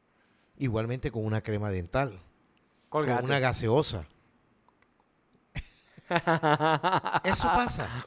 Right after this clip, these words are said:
Speaker 2: Páguenme. <laughs>
Speaker 1: Eso pasa. Te traigo a colación nuevamente. No somos impulsores ni de géneros ni de artistas. Somos cautivadores de audiencia. Entonces tienes que tratar de seleccionar lo mejor.
Speaker 2: <clears throat> Exacto, y allá iba.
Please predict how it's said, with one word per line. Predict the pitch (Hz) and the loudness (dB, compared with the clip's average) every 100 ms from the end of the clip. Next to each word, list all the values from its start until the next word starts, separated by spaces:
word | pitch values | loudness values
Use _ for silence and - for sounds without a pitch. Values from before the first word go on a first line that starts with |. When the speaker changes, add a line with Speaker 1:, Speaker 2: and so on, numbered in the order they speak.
| - | 2
Speaker 2:
Páguenme. | - 185 185 202 185 170 202 180 185 - | 6 10 10 10 8 8 6 6 4 2
<laughs> | 175 - 170 | 0 -2 -6
Speaker 1:
Eso | 131 - 180 | -4 -4 -2
pasa. | 180 170 120 85 _ _ _ - - _ - - - - - - | -2 -2 -6 -12 _ _ _ -20 -20 _ -20 -20 -20 -20 -18 -4
Te | 131 | -4
traigo | 107 110 107 | 0 0 2
a | 123 | 0
colación | 127 117 - 117 | 0 -2 0 0
nuevamente. | 117 107 123 147 - 90 | 0 0 -2 -4 -6 -8
No | 90 95 | -6 -6
somos | 104 110 120 | -6 -4 -4
impulsores | 107 92 90 98 101 104 | -6 -6 -4 -2 0 0
ni | 104 | 2
de | 87 85 | 2 0
géneros | 110 131 139 151 151 - _ - | -2 -2 -6 -8 -12 -18 _ -14
ni | 92 | -8
de | 85 | -6
artistas. | - 104 - 85 - _ _ _ - | -6 -8 -12 -20 -20 _ _ _ -16
Somos | 117 110 - | -12 -12 -10
cautivadores | 104 - 92 90 113 113 | -10 -10 -8 -6 -6 -6
de | 98 | -6
audiencia. | 87 87 78 - 80 _ _ - _ | -6 -8 -10 -14 -16 _ _ -20 _
Entonces | - 120 123 | -4 -2 0
tienes | 127 131 | -2 -2
que | 135 | -4
tratar | - 98 - 135 | -2 -2 0 -2
de | 123 | -2
seleccionar | 113 95 90 90 101 123 | -4 -6 -6 -6 -6 -4
lo | 123 | -6
mejor. | 95 87 90 - | -8 -8 -12 -14
Speaker 2:
<clears throat> | - - 220 175 - | -12 -4 0 0 -4
Exacto, | 147 175 165 - - | -6 -6 -6 -8 -2
y | |
allá | 143 131 143 | 0 2 2
iba. | 160 104 | 2 0